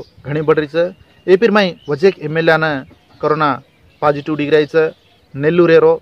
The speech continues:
वाईएसआर पार्टी रो, और तो पाटो बिहार मा पूर्ति का lockdown, पश्चिम बंगाल में भी पूरी, पूर्ति का lockdown। ममता बनर्जी,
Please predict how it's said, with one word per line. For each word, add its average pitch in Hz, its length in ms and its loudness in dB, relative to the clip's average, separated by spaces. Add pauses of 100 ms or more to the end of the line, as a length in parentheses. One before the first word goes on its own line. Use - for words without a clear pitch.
(1500)
वाईएसआर 180 360 2
पार्टी 151 220 0
रो, 165 100 4 (320)
और 190 80 0
तो 220 80 2
पाटो 190 240 4 (480)
बिहार 196 380 2
मा 196 200 2 (300)
पूर्ति 220 240 -6
का 196 140 2
lockdown, 156 520 0 (540)
पश्चिम 196 280 -4
बंगाल 180 280 0
में 175 120 0
भी 175 120 2 (340)
पूरी, 147 200 -6
पूर्ति 165 280 -10
का 156 120 2
lockdown। 135 460 -2 (640)
ममता 143 280 -2
बनर्जी, 143 480 -6